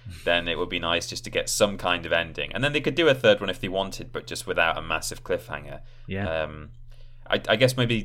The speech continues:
Speaker 2: just thinking about it in terms of time Splitters-esque, as I say, Gathering Dust games, I would, uh, happily support Tomeby three. I think that was a great
Speaker 1: Mm.
Speaker 2: series. A lot of people love that. I think that would actually do quite well in terms of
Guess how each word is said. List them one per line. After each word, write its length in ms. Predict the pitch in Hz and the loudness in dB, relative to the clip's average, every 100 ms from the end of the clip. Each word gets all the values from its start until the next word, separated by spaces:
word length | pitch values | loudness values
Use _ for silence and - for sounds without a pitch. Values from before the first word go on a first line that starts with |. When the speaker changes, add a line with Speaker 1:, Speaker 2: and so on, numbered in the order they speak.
| - | -2
Speaker 2:
just 180 | - 113 | -4 -2
thinking 280 | 113 104 90 | -2 -2 -2
about 260 | 85 80 80 | 2 2 2
it 60 | |
in 80 | 78 | -4
terms 260 | 90 82 82 | -8 -6 -4
of 240 | 80 - - - - - | -6 -8 -18 -20 -20 -4
time 240 | 113 113 | 2 2
Splitters-esque, 920 | 101 107 95 92 - 92 - - - - - - - - - | 0 -4 -2 -2 2 2 2 -4 -6 -12 -18 -18 -16 -16 -10
as 100 | 87 | -6
I 60 | |
say, 200 | 82 87 | 2 2
Gathering 500 | 80 92 92 87 85 | 4 2 4 0 -2
Dust 500 | 78 87 - - - - - | 2 2 2 -4 -8 -12 -2
games, 580 | 101 87 71 71 - - - - | 4 4 2 -4 -8 -8 -14 2
I 120 | 113 | 4
would, 340 | 143 110 - 104 | 6 4 2 4
uh, 480 | 95 87 85 80 - | 8 8 8 4 2
happily 440 | 110 123 107 92 | 2 2 0 -2
support 720 | 87 82 - 87 80 76 - - | -2 -6 -2 0 2 0 -4 -4
Tomeby 360 | 107 95 82 | -4 -2 -4
three. 500 | - 98 92 71 - - | -4 0 0 0 -6 -8
I 80 | 107 | -6
think 160 | 95 82 | -6 -6
that 100 | 71 | -4
was 120 | 120 | -2
a 20 | |
great 280 | 147 87 87 | 2 4 4
Speaker 1:
Mm. 20 | |
Speaker 2:
series. 640 | 80 90 85 82 80 80 78 | 0 0 0 0 0 -2 -2
A 60 | 101 | 2
lot 120 | 98 | 2
of 60 | |
people 220 | 104 - 87 | 2 -2 2
love 200 | 85 - | 2 4
that. 120 | 82 | 2
I 60 | |
think 180 | - 139 | 2 2
that 120 | 123 87 | 2 4
would 80 | |
actually 300 | 87 - 87 | 4 2 -4
do 160 | 78 82 | -6 -6
quite 240 | - 82 78 | 0 2 2
well 220 | 78 76 | 2 0
in 100 | 69 | -4
terms 280 | 78 73 73 | -8 -8 -8
of 220 | 71 | -10